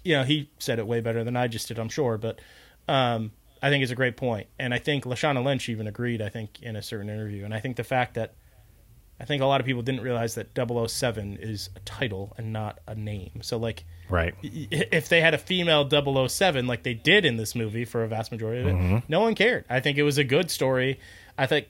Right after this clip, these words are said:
Speaker 1: she's a really strong actress. I think, you know, her, her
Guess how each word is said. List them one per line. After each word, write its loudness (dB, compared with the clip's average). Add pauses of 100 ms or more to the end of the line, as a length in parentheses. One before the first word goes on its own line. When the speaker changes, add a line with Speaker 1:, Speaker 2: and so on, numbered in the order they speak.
Speaker 1:
she's -4
a -2
really 4
strong 0
actress. -2
I -4
think, -8 (540)
you 2
know, 2
her, 2 (1700)
her 0